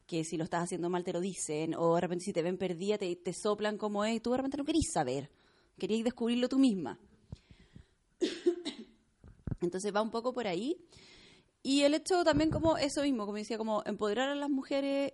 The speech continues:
a las chiquillas que salgan solas, que salgan con las amigas, que se conozcan entre ellas, porque también pasa mucho eso, te metiste con los amigos, con el pololo y no conociste más gente. Entonces esto es ampliar el círculo. Pues lo mismo, yo elijo gente, o sea, postularon doscientas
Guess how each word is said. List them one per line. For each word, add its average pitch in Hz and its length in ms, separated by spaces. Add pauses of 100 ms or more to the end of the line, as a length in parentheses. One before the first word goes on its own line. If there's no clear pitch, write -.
(120)
a 220 80
las - 100
chiquillas 247 280
que 226 100
salgan 262 480
solas, 247 520
que 220 120
salgan 247 380
con 254 120
las 240 160
amigas, 240 300 (260)
que 254 80
se 294 100
conozcan 277 380
entre 254 300
ellas, 226 340
porque 208 340
también 220 280
pasa 240 260
mucho 226 240
eso, 277 220
te 233 120
metiste 208 300
con 208 140
los 196 120
amigos, 277 340
con 226 140
el 208 80
pololo 277 460
y 254 80
no 269 120
conociste 285 300
más 285 160
gente. 262 360 (480)
Entonces 214 340
esto 214 240
es 233 240
ampliar 196 320
el 208 100
círculo. - 520 (500)
Pues 196 140
lo 185 80
mismo, 220 480
yo 202 160
elijo 269 340
gente, 262 380
o 247 40
sea, 208 200
postularon 196 580
doscientas 240 560